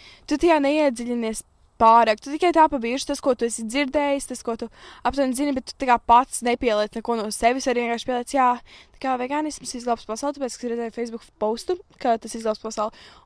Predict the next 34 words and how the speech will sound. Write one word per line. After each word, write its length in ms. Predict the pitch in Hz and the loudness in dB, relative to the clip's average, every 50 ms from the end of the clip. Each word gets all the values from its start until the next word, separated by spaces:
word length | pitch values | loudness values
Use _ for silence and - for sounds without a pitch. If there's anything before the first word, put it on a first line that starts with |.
| _ - | _ -4
Un 160 | 269 302 302 | -4 -2 -2
tad 160 | 320 302 - | -2 -4 -4
tu 80 | 311 285 | -2 0
domā, 220 | 311 311 330 320 - | 0 2 2 0 -2
ka 80 | - | -4
tu 80 | - 285 | -10 -10
esi 120 | - - 294 | -4 -2 -2
baigais 240 | 302 302 285 - | -2 -2 -2 -2
svarīgs, 180 | 311 294 277 - | -4 -4 -2 -4
un 140 | - 277 - | -4 -2 -2
pat 160 | 330 - 330 | -2 -2 -2
tas 100 | 302 - | -4 -2
čalis, 380 | - 285 285 285 277 240 - - | 2 4 4 4 4 2 0 2
jā, 80 | 262 269 262 | 2 2 2
viņš 100 | 240 240 | 0 -2
it 80 | 262 | -2
kā 80 | 277 247 226 | 0 0 0
uztaisīja 420 | 254 - 277 262 - 247 226 190 - | 0 0 -2 -4 -4 -6 -10 -8 -6
motherfucking 640 | 233 233 240 233 233 - 240 233 - 254 233 214 | -4 -4 -4 -4 -6 -6 -8 -8 -8 -8 -10 -10
filmu 560 | - - - 214 220 226 277 302 277 240 214 - | -12 -12 -6 -2 0 2 2 2 2 0 -2 -2
par 160 | 220 202 - | -4 -4 -2
to 140 | 214 208 208 | -4 -4 -4
un 100 | 208 202 | -6 -4
stuff, 240 | - 240 233 - | -4 -4 -4 -4
un 80 | 226 220 | -6 -10
viņš 160 | 214 - - | -8 -6 -4
tur 160 | 233 220 - - - - - - - _ _ - 226 | -4 -4 -4 -6 -16 -20 -20 -20 -20 _ _ -2 0
baigi 300 | 233 233 262 262 262 226 | 2 2 2 0 -4 -6
tur 140 | - 226 208 | -6 -8 -8
visu 160 | 233 - - | -6 -8 -8
kaut 100 | 226 214 | -8 -8
ko 80 | 220 214 | -8 -6
darīja, 340 | 208 240 302 330 302 240 214 220 | -2 -2 0 0 -2 -4 -6 -8
bet 80 | 226 | -10